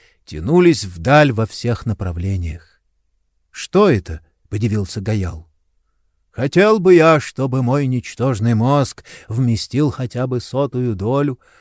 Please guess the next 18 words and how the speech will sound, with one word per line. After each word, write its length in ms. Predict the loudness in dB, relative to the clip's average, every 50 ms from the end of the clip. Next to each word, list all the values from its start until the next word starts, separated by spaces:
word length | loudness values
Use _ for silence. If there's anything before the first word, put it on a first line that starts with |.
| _ _ -4
того, 280 | -2 2 2 2 2
что 220 | 0 -2 -4 -4 -4
содержат 600 | -4 -4 -2 0 0 0 0 -2 -4 -4 -2 -4
эти 180 | -4 -4 -4
блоки 420 | -6 -4 -4 -4 -4 -4 -4 -6 -8
памяти», — 640 | -4 -4 -2 0 0 0 -2 -4 -6 -8 -10 -10 _ _ _ _ _ _ _
задыхаясь, 640 | -4 -2 -2 -2 -2 -4 -4 -6 -6 -6 -6 -8 -10
ответил 460 | -10 -10 -8 -8 -8 -8 -8 -10 -10
Керлин. 680 | -10 -8 -8 -8 -6 -8 -8 -8 -6 -6 -6 -6 -8 -12 _ _ _ _ _ _ _ _ _ -16
В 180 | -14 -10 -4
них 260 | -2 0 2 2 2 2
загружены 640 | 2 2 4 4 2 2 2 2 2 0 0 0
все 260 | -2 0 0 0 2 0
знания, 840 | 0 -2 -2 0 2 2 2 2 2 2 0 0 -2 -2 -4 -8 _ _ _ _
достижения, 1200 | 2 2 2 2 0 -4 -6 -6 -4 -4 -6 -4 -2 0 0 0 0 0 0 -2 -2 -4 -6 -8 -12 _ _ _ -10
записи 840 | -6 -2 2 4 6 6 6 4 2 _ -6 -8 -6 -6 -4 -2 -2
и 260 | -2 -2 -2 -2 -2
опыт 680 | 0 2 0 0 -2 -4 -8 -10 _ -14 -20 -20